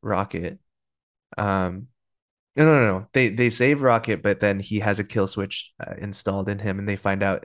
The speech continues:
Orgocorp was the corporation that experimented and put him together.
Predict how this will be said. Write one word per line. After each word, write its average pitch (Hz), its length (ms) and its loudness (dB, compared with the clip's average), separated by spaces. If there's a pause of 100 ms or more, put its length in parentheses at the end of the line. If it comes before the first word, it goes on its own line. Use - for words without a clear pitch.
(240)
Orgocorp 107 640 0
was 95 460 -6
the 98 360 -6
corporation 95 760 -6
that 92 240 -6
experimented 98 800 -6
and 92 120 -10
put 104 140 -2
him 95 100 -6
together. 95 480 -8